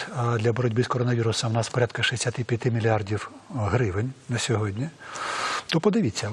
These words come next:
враховуючи, що спад в економіці буде, ну, за різними оцінками, до вісьми відсотків, то ми втратимо чотири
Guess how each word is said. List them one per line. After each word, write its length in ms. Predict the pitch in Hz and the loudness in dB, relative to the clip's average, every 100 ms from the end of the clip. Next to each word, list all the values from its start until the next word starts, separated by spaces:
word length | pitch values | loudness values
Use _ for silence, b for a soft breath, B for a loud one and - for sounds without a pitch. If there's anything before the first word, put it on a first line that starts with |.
| - | -6
враховуючи, 520 | 135 147 - 180 160 147 | 0 0 2 2 2 0
що 260 | - 160 | 2 0
спад 320 | - - 143 | 0 -2 -2
в 60 | 113 | 0
економіці 560 | 120 147 147 113 - 117 | 0 2 2 0 -2 -4
буде, 340 | 110 131 123 - B B B - 226 | -2 2 2 0 B B B -12 -2
ну, 240 | 214 233 | 2 2
за 140 | 113 | 2
різними 340 | 107 98 107 110 | 0 0 0 0
оцінками, 420 | - 110 - 110 | -2 -2 -2 0
до 120 | 135 | 2
вісьми 260 | 131 - 110 | 2 0 -2
відсотків, 600 | 101 - 98 90 151 185 B B - | -2 -4 -6 -4 -2 -4 B B -4
то 120 | 120 | 0
ми 100 | 139 | 2
втратимо 580 | 196 233 113 - 107 110 B B B - | 2 2 0 0 -4 -6 B B B -8
чотири 400 | - 123 180 175 | -4 0 2 2